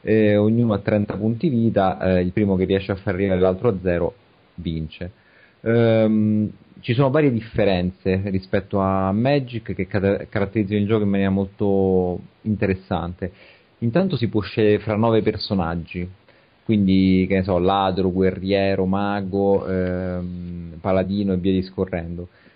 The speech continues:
Eh, la cosa interessante è che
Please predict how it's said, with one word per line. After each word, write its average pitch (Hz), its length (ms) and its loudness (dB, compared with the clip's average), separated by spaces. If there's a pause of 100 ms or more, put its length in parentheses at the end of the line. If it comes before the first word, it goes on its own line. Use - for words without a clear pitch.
(560)
Eh, 123 680 4
la 143 120 2
cosa 185 220 2
interessante 113 720 0
è 104 40 -8
che 110 300 0